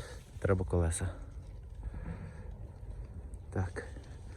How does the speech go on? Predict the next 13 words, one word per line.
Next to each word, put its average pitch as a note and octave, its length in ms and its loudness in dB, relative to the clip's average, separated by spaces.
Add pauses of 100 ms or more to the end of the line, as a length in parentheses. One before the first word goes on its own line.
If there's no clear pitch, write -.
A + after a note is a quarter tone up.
(460)
ось - 80 2
така - 260 4
махіна. F2 400 6 (1040)
Зараз F#2+ 280 10
направляємо G2 560 10
її F#2 340 10
до F#2+ 360 10 (720)
нашого F2+ 600 12 (1500)
майстра, G2+ 540 12
щоб F2+ 200 6
він F#2 160 12
пере-, F2 400 12 (420)
пе-, F2 440 10